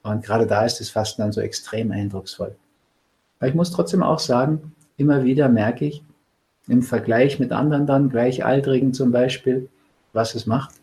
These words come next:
was es helfen kann, wie das auch jung erhält, also jedenfalls mal geistig klar erhält und immer wieder Klärungsprozesse bringt. Also so gut wie beim Fasten, wenn ich weniger schlafe und viel wacher bin,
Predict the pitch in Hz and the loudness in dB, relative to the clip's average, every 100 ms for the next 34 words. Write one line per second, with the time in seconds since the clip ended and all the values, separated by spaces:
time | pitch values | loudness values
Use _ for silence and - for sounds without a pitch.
0 | _ - 104 110 104 107 117 139 - 123 | _ -6 -4 -2 0 2 2 -2 -4 -2
1 | 139 - _ _ _ _ _ 120 120 117 | -4 -6 _ _ _ _ _ 0 2 2
2 | 117 110 110 - 110 123 139 131 135 135 | 2 2 2 0 0 2 2 2 0 0
3 | - _ _ _ _ _ _ - - - | -6 _ _ _ _ _ _ -18 -18 -10
4 | - 104 107 120 117 113 107 107 107 135 | -2 0 2 2 2 2 2 2 2 2
5 | - 131 - - 127 113 120 131 131 135 | -2 -6 -8 -6 0 2 2 0 -2 -4
6 | - _ _ _ _ _ _ _ _ _ | -6 _ _ _ _ _ _ _ _ _
7 | _ _ 135 131 - 151 135 143 - 95 | _ _ 0 0 6 8 8 8 6 4
8 | - - 117 120 117 - 113 - 110 - | 2 2 2 4 0 -2 -6 -2 -4 -2
9 | 117 110 135 113 - _ _ _ _ _ | -6 -2 -2 -2 -8 _ _ _ _ _
10 | _ - 110 110 104 110 107 135 - - | _ -6 -4 -4 -2 -2 0 -2 -4 -6
11 | 110 107 110 110 - 131 - 113 98 98 | -4 2 2 2 0 -2 0 -2 0 -2
12 | 98 101 131 156 143 143 120 110 101 - | 0 2 4 4 2 0 0 0 0 -2
13 | 92 - 139 135 117 135 113 104 107 95 | -8 -4 0 0 0 0 0 -2 -2 -6